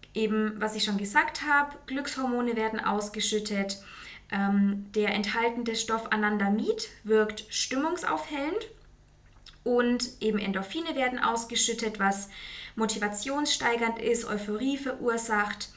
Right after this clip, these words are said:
Und also es ist auf der einen Ebene ein Superfood und auf der anderen Seite auch so eine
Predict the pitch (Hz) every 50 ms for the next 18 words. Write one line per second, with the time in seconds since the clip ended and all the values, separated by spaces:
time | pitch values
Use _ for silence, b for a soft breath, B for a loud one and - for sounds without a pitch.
0 | B B B B B B B B B - 202 208 214 214 208 208 - - 214 208
1 | 214 208 202 - 220 - - - - - - - - - - 226 233 - 220 -
2 | - 226 240 254 262 262 262 262 - - - - - - 247 247 233 240 233 233
3 | 220 - 196 202 202 202 202 - 339 349 - 339 277 269 - - 254 294 392 392
4 | - - B B B B B - 233 226 - 214 214 - - - - 254 262 269
5 | 262 247 247 - 226 214 214 214 233 - 226 226 - 240 233 226 226 220